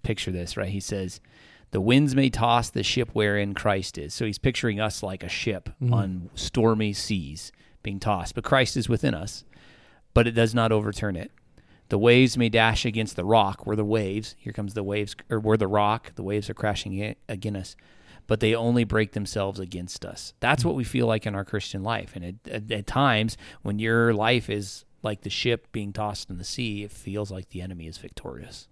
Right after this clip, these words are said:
Speaker 2: Yes.
Speaker 1: So why is this?
Speaker 2: Yeah. Well, um, we can give his four, these four reasons, but also we can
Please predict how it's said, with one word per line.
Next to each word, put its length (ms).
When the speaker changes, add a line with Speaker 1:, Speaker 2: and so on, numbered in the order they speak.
Speaker 2:
Yes. 380
Speaker 1:
So 380
why 720
is 180
this? 360
Speaker 2:
Yeah. 320
Well, 360
um, 640
we 160
can 160
give 220
his 300
four, 580
these 280
four 240
reasons, 400
but 140
also 260
we 120
can 400